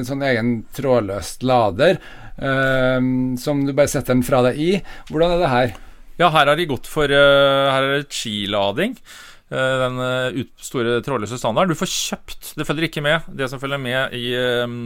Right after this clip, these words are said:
Speaker 2: i esken er en, eh, U S B C, U S B C-kabel. Unnskyld, U S B C A til C. Eh, ikke noe lader. Det er litt sånn Apple-style der. Det, <laughs> jeg har jo ikke puttet med noe U S B-lader. Det er, men du kan bruke mobilladeren din, eh, hva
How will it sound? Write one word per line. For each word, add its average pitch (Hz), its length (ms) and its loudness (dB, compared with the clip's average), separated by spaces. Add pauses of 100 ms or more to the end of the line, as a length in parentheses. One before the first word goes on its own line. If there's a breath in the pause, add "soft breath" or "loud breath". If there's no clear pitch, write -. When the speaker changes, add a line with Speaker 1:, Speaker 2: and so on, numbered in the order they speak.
(300)
Speaker 2:
i 127 140 -6
esken 165 460 -2
er 120 240 2
en, 120 160 -6
eh, 117 320 -2
U 113 80 -4
S 110 100 -6
B 101 180 -4
C, 101 260 -4
U 95 800 2
S 92 80 -10
B 101 100 -10
C-kabel. 95 600 -4 (120)
Unnskyld, 143 360 -6
U 120 60 -4
S 117 100 -8
B 117 120 -10
C 113 260 -4
A 110 160 -2 (100)
til - 160 -18
C. 165 200 0 (640 loud breath)
Eh, 139 220 0
ikke - 160 -6
noe 123 100 0
lader. 151 400 4
Det 185 80 2
er 151 80 4
litt 131 80 -6
sånn 143 80 -2
Apple-style 123 560 -2
der. 139 160 4
Det, 127 300 2
<laughs> - 160 12
jeg - 100 -4
har 165 80 4
jo 123 80 2
ikke 117 220 -10
puttet - 180 -6
med 110 140 -6
noe 120 100 -4
U 107 60 -2
S 110 100 -8
B-lader. 104 320 -4
Det 127 60 6
er, 117 100 -4
men - 300 -4
du - 20 0
kan 139 160 4
bruke 110 320 0
mobilladeren 90 800 -6
din, 98 80 -6
eh, 101 560 -4
hva 98 80 -6